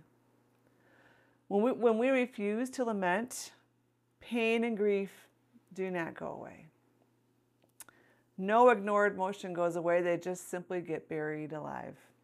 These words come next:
The result is they become toxic and seep onto our souls in ways we never imagined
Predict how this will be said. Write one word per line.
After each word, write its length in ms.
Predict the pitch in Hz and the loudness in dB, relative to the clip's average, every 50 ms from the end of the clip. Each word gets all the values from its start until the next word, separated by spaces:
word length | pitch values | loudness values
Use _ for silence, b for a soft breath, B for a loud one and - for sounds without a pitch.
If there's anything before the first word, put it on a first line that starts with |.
| _ _ _ _ _ _ _ b b b b b b b b b b b b | _ _ _ _ _ _ _ b b b b b b b b b b b b
The 80 | - 220 | 4 6
result 560 | 214 214 190 226 233 233 240 254 247 - - - _ _ _ _ _ _ | 6 6 8 10 10 10 10 8 4 0 -10 -20 _ _ _ _ _ _
is 80 | - - | -4 0
they 120 | 202 196 | 2 2
become 380 | 185 185 196 196 - 185 170 170 | 4 2 0 -4 -4 -8 -8 -8
toxic 720 | 170 - - - 226 220 214 - - - 175 165 156 - | -10 -12 -8 -4 -4 -4 -4 -6 -8 -8 -8 -8 -8 -6
and 160 | - 151 160 160 | -8 -8 -8 -8
seep 400 | - - 226 220 208 208 - - | -8 -6 -4 -4 -4 -4 -6 -6
onto 360 | - - 190 185 185 - 202 180 | -4 -2 -2 -2 -2 -2 -2 0
our 160 | 170 170 170 | 0 0 0
souls 640 | 175 - 208 196 190 190 185 180 185 185 180 - B B B B B B B | -2 -2 0 0 2 2 2 2 0 0 -2 -8 B B B B B B B
in 160 | - 190 190 | -4 -2 0
ways 340 | 185 214 214 214 214 208 208 | 2 4 6 6 6 4 4
we 80 | 202 196 | 0 0
never 380 | 190 190 190 196 196 190 202 | 0 2 2 2 2 2 0
imagined 680 | 202 196 185 175 165 165 160 156 160 160 160 160 160 - | -2 -2 -4 -4 -4 -4 -4 -6 -6 -8 -8 -8 -12 -14